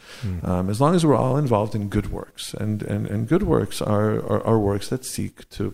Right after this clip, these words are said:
Speaker 2: to promote light and not s-, and, and that don't seek to control and hold back. Um,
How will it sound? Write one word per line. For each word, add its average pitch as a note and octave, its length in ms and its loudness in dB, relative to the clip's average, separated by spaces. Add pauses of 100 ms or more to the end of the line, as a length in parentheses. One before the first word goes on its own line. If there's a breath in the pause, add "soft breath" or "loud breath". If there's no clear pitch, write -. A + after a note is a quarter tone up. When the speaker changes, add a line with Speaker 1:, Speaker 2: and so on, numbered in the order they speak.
Speaker 2:
to A2 100 -2
promote C3+ 640 4
light A2 380 2
and G2 100 -2
not G#2+ 140 -2
s-, - 240 -16
and, G#2 320 -6
and G2+ 160 -4
that G2 100 -4
don't A2 180 0
seek - 180 -12
to - 80 -14
control G2 460 -4
and F#2+ 120 -6
hold F#2+ 180 -4
back. - 320 -10 (600 loud breath)
Um, F#2+ 400 -2